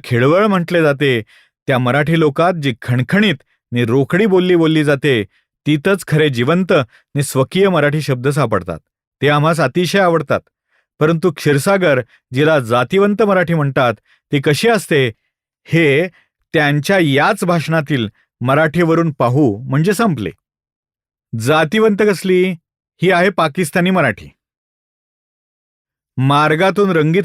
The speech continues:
पाटीवर कुठे घनश्याम असा अशुद्ध शब्द लिहिलेले पाहून त्यांना चीड आली म्हणून भाषणात ते सांगतात, ते ठीकच, परंतु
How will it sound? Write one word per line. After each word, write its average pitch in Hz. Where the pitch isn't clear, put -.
पाटीवर 180
कुठे 180
घनश्याम 160
असा 147
अशुद्ध 170
शब्द 170
लिहिलेले 143
पाहून 131
त्यांना 160
चीड 175
आली 139
म्हणून 147
भाषणात 135
ते 156
सांगतात, 123
ते 170
ठीकच, 151
परंतु 175